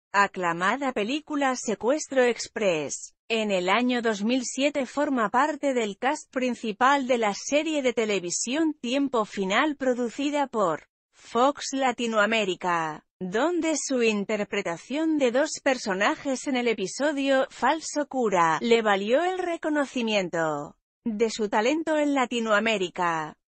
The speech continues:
Por la película Las Caras del Diablo fue galardonado con el Premio al Cine Venezolano dos mil diez en la categoría Mejor Actor Principal. Durante su estadía en Colombia,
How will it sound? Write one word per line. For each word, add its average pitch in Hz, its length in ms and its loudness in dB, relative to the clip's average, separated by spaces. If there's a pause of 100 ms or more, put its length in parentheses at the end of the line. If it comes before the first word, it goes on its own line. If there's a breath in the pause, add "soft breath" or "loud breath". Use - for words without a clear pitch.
(120)
Por 226 260 4
la 175 160 2
película 277 680 0
Las 233 260 2
Caras 262 340 0
del 214 200 -2
Diablo 262 500 0
fue 277 300 0
galardonado 202 840 0
con 233 160 0
el 202 120 -2
Premio 277 540 0
al 202 180 2
Cine 269 460 -2
Venezolano 226 840 0
dos 214 240 0
mil 214 200 -2
diez 233 340 0
en 311 260 0
la 180 360 0 (280)
categoría 208 800 0
Mejor 262 440 0
Actor 277 380 -2
Principal. 220 920 -2 (140)
Durante 220 640 2
su 214 160 -4
estadía 269 720 0
en 277 180 2
Colombia, 170 880 0